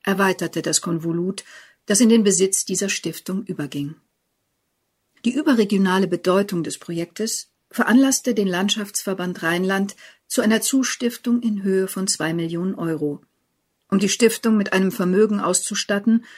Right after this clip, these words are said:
das ein Arbeiten mit den Stiftungserträgen ermöglicht. So erklärt sich ein Teil des am Anfang zitierten heutigen Stiftungsnamens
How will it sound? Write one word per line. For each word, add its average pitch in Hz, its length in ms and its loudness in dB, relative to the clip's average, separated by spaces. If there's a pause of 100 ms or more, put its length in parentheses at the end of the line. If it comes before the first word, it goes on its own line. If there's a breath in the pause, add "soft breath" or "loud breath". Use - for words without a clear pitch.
(400 loud breath)
das 208 160 2
ein 233 160 2
Arbeiten 208 540 4
mit 196 120 0
den 196 120 2
Stiftungserträgen 170 920 -6
ermöglicht. 151 680 -6 (1400)
So 262 340 -2
erklärt 196 520 -4
sich - 340 -4
ein 165 260 -6
Teil 175 280 -4
des 190 260 -4
am 165 140 -4
Anfang 165 400 -4
zitierten 175 600 -4
heutigen 170 380 0
Stiftungsnamens 170 1040 0